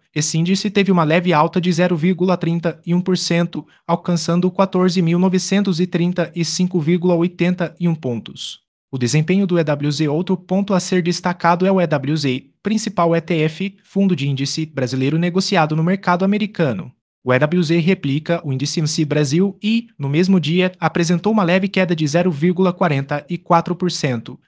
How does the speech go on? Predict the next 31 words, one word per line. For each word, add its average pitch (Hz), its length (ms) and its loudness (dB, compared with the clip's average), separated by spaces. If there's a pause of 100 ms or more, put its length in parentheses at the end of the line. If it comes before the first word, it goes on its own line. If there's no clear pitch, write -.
(120)
fechando 196 380 2
a 165 40 6
vinte 147 400 -2
e 170 80 -4
dois 160 240 2
dólares 165 440 0
e 139 40 -2
cinquenta 151 640 -2
e 175 120 -2
um 180 80 2
centavos. 151 880 -4 (280)
Isso 156 200 0
mostra 160 380 2
que, 180 300 -4 (200)
mesmo 185 300 6
em 170 80 4
um 175 60 2
cenário 170 440 2
de 170 120 0
queda 175 260 2
na 170 140 4
Bolsa 147 340 2
Brasileira, 139 640 2
os 165 160 2
investidores 185 720 2
continuam 208 500 2
atentos 214 440 2
às 160 120 4
oportunidades 175 800 2
do 135 100 0
mercado. 127 640 -2